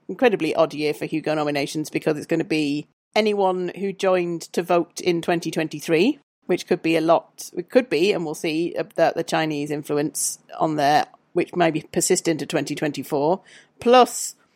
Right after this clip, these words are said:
a whole load more Europeans than you might have had for the past few years, plus the Americans who are still joining to come to Glasgow or just to have voting and nomination rights. It could be really odd next year.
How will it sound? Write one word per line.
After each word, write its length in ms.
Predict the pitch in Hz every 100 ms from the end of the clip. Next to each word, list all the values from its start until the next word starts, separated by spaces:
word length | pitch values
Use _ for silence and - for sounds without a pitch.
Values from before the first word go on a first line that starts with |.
| _ _
a 60 | 202
whole 200 | 214 208
load 240 | 196 190
more 240 | 190 190 185
Europeans 800 | 190 185 - 214 190 170 165 -
than 160 | 170
you 80 | 165
might 140 | 165
have 100 | 156
had 180 | - 160
for 180 | - 160 _
the 100 | 160
past 260 | - 147 -
few 180 | 151
years, 500 | 147 147 165 196 - - _ _ _
plus 580 | - 254 208 - - - _ _ _ _ _ -
the 60 |
Americans 480 | 202 196 - 185 175
who 100 | 190
are 60 | 175
still 420 | - 190 180 175
joining 440 | 170 180 175 170
to 100 | 170
come 180 | 175 175
to 100 | 170
Glasgow 440 | 165 160 156 160 156
or 100 | 160
just 200 | 165 -
to 80 | 147
have 180 | 156
voting 320 | - 160 156 151
and 80 |
nomination 440 | 156 156 156 156 147
rights. 340 | 143 143 - - -
It 100 | -
could 120 | - 262
be 100 | 254
really 240 | 196 226
odd 240 | 214 220 175
next 240 | 165 -
year. 260 | 156 135